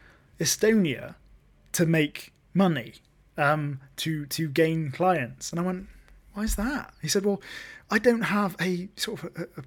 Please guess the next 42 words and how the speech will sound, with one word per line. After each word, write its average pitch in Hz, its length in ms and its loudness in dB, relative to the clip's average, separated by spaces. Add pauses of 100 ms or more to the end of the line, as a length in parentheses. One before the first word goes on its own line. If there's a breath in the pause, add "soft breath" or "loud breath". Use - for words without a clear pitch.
pond 190 460 0
to - 140 -12
fish - 180 -4
in, 180 60 -2
a 139 40 -4
big 185 200 2
enough 190 200 0
pond, 214 320 2
'cause 151 120 -2
everyone's 180 320 0
competing 147 580 -4
and 139 80 -8
there's 165 140 0
not 175 100 -6
enough 196 380 -4
to 175 80 -4
go 170 180 4
around." 214 400 0
I 160 60 -2
went, 175 200 -4
"Well, 170 140 -2
that's 202 240 0
a 151 60 -4
lack 139 260 -6
mindset 127 480 -4
for - 140 -14
starters." - 680 -6 (880 loud breath)
But 180 320 0
that 190 260 -2
goes 220 220 4
to 170 80 -2
show, 208 260 2
in, 156 160 4
in 170 180 0
this 240 200 2
sense, 123 340 -4
there's 160 200 2
just - 360 -6
too 196 420 0
small 170 680 0
of 156 320 0
a 143 300 -2